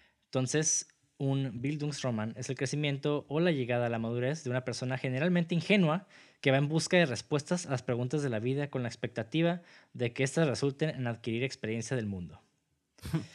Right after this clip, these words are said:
Speaker 1: Y bueno, este género evolucionó a partir de los cuentos folclóricos que hablan de un tonto o un joven que sale al mundo en busca de fortuna. ¿Te suena familiar, güey?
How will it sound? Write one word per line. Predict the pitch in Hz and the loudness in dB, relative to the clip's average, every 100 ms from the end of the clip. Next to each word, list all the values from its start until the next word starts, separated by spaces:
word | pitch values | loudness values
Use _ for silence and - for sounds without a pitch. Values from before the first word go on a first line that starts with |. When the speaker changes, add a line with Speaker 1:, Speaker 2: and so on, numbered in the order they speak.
| - | -10
Speaker 1:
Y | 131 | 0
bueno, | 147 190 | 2 4
este | 175 - 170 | 2 0 0
género | 143 180 202 175 | 4 6 8 8
evolucionó | 143 120 123 127 | 6 2 2 0
a | 151 | 2
partir | 127 - 143 | 0 2 0
de | |
los | 147 - | 0 0
cuentos | 131 151 143 | -2 -2 -2
folclóricos | 123 113 156 208 - 151 - - _ | -4 2 4 4 4 -2 -6 -14 _
que | 131 | 2
hablan | 127 143 | 2 2
de | 131 | 0
un | 135 | 0
tonto | 147 165 160 127 135 _ _ | 2 2 2 -2 -2 _ _
o | - 135 | 0 2
un | 151 | 4
joven | 165 180 143 | 6 6 4
que | 139 139 | 0 2
sale | 135 | 2
al | 139 | 4
mundo | 139 143 147 | 2 2 0
en | |
busca | 135 131 131 | 0 0 0
de | 120 | -2
fortuna. | 107 147 127 - _ _ _ _ _ - - - _ _ _ _ _ 147 | -4 -4 -4 -6 _ _ _ _ _ -20 -20 -20 _ _ _ _ _ -10
¿Te | - | -6
suena | 104 120 | -2 0
familiar, | 135 117 120 | 0 0 -2
güey? | 165 | -4